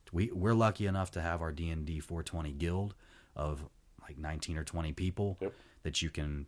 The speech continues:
Speaker 1: provide an invite to. Um, and I guarantee you get however many spots you wanna f-, is this gonna be four or five?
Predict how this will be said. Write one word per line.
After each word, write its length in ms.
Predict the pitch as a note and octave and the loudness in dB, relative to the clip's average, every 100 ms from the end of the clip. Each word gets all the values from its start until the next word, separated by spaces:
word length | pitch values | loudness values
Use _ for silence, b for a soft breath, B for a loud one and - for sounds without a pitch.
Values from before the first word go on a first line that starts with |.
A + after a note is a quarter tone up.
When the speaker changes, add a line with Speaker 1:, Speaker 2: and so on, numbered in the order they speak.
| - | -6
Speaker 1:
provide 580 | D2 D2+ E2 E2 D2+ D2 - - - - - | 0 4 4 4 2 -4 -12 -20 -20 -10 -2
an 80 | D#2+ | -2
invite 380 | D#2+ E2+ F2+ - | 4 2 2 2
to. 280 | A2+ A2+ A#2 B B B B - | 4 4 2 B B B B 0
Um, 520 | D#2 D2+ C#2+ C#2 D2 - _ - | 2 2 0 -2 -6 -12 _ -2
and 120 | D#2+ | 2
I 60 | F2 | 4
guarantee 480 | F#2 F2+ E2+ F#2 F2+ | 6 8 6 6 6
you 120 | E2+ | 4
get 200 | E2 E2+ - | 4 0 -6
however 260 | D#2 F2 E2 | -2 0 4
many 180 | E2 D#2+ | 4 4
spots 360 | - F2 E2 | 4 2 2
you 80 | F#2 | 2
wanna 140 | D#2+ D#2 | 2 2
f-, 80 | |
is 120 | F2+ F#2 | 4 4
this 80 | |
gonna 140 | F2+ G#2+ | 6 6
be 80 | E2+ | 6
four 400 | - G2 A2 A2 | 2 2 4 4
or 100 | E2 | 0
five? 500 | - F#2+ G#2+ A2+ | 2 2 2 0